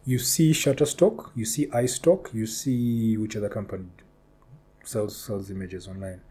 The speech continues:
There are quite many. I think pexels dot com, uh, there are quite many.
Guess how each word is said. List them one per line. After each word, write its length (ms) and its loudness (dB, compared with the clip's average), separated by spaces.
There 100 -2
are 40 -8
quite 200 4
many. 380 -4
I 40 -14
think 260 -8
pexels 420 -6
dot 220 -8
com, 480 -4
uh, 500 -6
there 160 -2
are 40 -12
quite 200 2
many. 240 -4